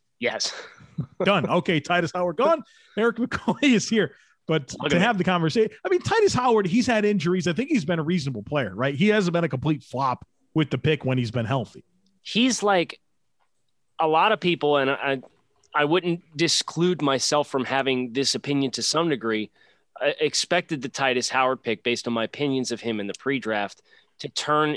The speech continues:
Speaker 1: into what Andre Dillard has been for Philadelphia. It's like what
Speaker 2: Yeah.
Speaker 1: Dillard became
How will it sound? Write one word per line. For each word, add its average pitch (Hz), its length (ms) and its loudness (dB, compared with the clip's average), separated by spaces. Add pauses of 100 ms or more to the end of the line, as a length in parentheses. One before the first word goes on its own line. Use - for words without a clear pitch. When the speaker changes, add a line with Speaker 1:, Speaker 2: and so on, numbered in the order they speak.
Speaker 1:
into 135 440 0
what 113 320 -2
Andre 117 360 -2
Dillard 98 360 -4
has 101 180 -8
been 101 200 -8
for 101 140 -14
Philadelphia. 71 600 -12 (440)
It's 131 200 -2
like 123 260 0 (280)
what 131 200 0 (160)
Speaker 2:
Yeah. 131 80 -18
Speaker 1:
Dillard 185 320 2
became 175 600 2